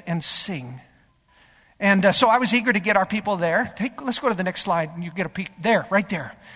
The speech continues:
And the, the, the, uh, it's just gorgeous. And so, um, I was, we walked in eager to have this opportunity, and only to discover there already was a mass taking place down in by the altar.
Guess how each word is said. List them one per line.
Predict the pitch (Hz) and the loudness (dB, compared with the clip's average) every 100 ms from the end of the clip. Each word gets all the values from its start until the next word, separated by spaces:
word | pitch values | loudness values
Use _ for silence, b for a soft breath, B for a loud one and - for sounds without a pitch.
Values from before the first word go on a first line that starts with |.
| B B B | B B B
And | 185 196 | 0 0
the, | - | 0
the, | 202 196 | 0 0
the, | 180 226 | 0 -2
uh, | 208 214 | 0 0
it's | 247 - | 0 -2
just | 330 - | -2 -6
gorgeous. | - 277 320 - 175 - - _ _ B B B B | -6 -4 -4 -6 -10 -12 -14 _ _ B B B B
And | 220 | 2
so, | - 262 240 226 | 4 4 6 6
um, | 208 196 - - - | 4 2 -4 -20 -4
I | 190 | 0
was, | 214 196 220 202 | 0 0 -2 0
we | 240 | 2
walked | 196 254 - | 2 0 2
in | 240 | 2
eager | 240 254 240 247 | 6 4 6 4
to | 233 208 175 | 4 2 4
have | 220 | 2
this | 190 208 | 2 0
opportunity, | 202 - 254 262 220 196 | -2 -2 -4 -2 -2 -2
and | 196 196 196 B B | 0 0 0 B B
only | 220 247 | 0 2
to | 214 | 0
discover | 220 190 - 214 214 | -2 -4 2 2 4
there | 214 208 | 0 0
already | 208 220 226 214 | 0 2 2 0
was | 202 190 | -2 0
a | 190 | 0
mass | 190 202 214 - | 2 4 2 0
taking | 196 180 185 | -4 -4 -4
place | 196 175 | -4 -4
down | 190 180 190 | 0 2 2
in | 202 185 185 | -2 -4 0
by | 165 | 0
the | 170 | 2
altar. | 190 226 - - | 0 -2 -8 -16